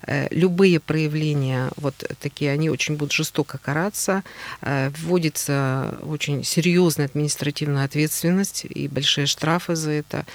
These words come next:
Э, я думаю, что впоследствии будет и уголовная ответственность за это введена. Сейчас законодатели дорабатывают этот блок. И, м, самое главное, что ни в коем случае, говорится в законе, э, дети не должны, э, быть свидетелями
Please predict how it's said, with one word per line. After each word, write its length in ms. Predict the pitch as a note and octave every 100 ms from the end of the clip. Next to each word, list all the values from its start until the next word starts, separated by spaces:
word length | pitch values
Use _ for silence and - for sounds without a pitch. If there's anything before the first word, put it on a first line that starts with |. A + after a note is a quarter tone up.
| - - -
Э, 120 | D3
я 160 | D3+ D#3
думаю, 160 | C#3+
что 160 | - E3+
впоследствии 560 | - C#3+ D#3 D3 -
будет 280 | C#3+ D3 -
и 20 |
уголовная 480 | C#3 E3 G3+ A3+ G#3
ответственность 520 | F#3 F#3+ F3+ F3 E3 D#3+
за 80 |
это 180 | D3+ -
введена. 500 | D3+ D3+ D#3+ D#3+ D3
Сейчас 300 | C#3+ D3+ C#3 A2+
законодатели 680 | C#3 D3+ D#3 D3 D3 C#3 C3+
дорабатывают 720 | C#3 C#3+ D#3 G#3+ - F3+ E3+ D#3
этот 220 | - D#3
блок. 380 | D#3 D#3+ - - - - - - -
И, 360 | F3+ F#3+ F3+ E3+ -
м, 440 | D#3+ D#3+ D#3 -
самое 360 | - G3+ A3+ G#3
главное, 420 | F3 E3 D3+ C3+
что 460 | - - D3+ C3+ - -
ни 180 | D#3+ F3
в 100 | -
коем 260 | G#3+ A3 G#3
случае, 680 | - E3+ D#3+ - C3+ B2+ C#3 C#3+
говорится 460 | D3+ D3 D3+ -
в 40 | C3
законе, 540 | C#3+ - C3+ B2+ - - - - -
э, 260 | C#3+ C3+ -
дети 540 | D3 G#3+ A3 E3 D3
не 140 | D3+ D3
должны, 720 | C#3 C#3+ D#3+ E3+ F#3+ F#3+ - -
э, 280 | C#3 C#3
быть 260 | C#3 F3 F#3
свидетелями 1040 | - E3 E3+ D#3 D#3+ - C3 B2 A#2 G2+